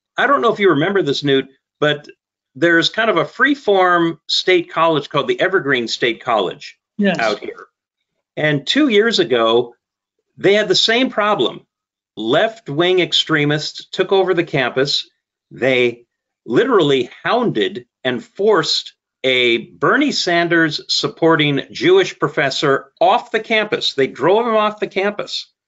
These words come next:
Speaker 1: They broke into meetings and told the college president where he could go and where he couldn't go.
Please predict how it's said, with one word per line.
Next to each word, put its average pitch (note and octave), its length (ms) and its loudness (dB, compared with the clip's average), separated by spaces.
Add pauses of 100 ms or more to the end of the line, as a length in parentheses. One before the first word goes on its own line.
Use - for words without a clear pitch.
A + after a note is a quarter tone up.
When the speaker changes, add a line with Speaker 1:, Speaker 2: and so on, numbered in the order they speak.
(160)
Speaker 1:
They C3 420 2
broke F#3+ 300 0
into F#3 260 0
meetings F3+ 760 2 (100)
and B2 520 -2 (520)
told E3+ 300 0
the D#3+ 80 -2
college E3 460 0
president D3 600 -2
where D3+ 300 2
he D#3+ 140 0
could C3 200 -4
go D3+ 240 2
and B2+ 140 0
where C#3+ 240 2
he C#3 100 0
couldn't D#3+ 400 -2
go. C#3 460 0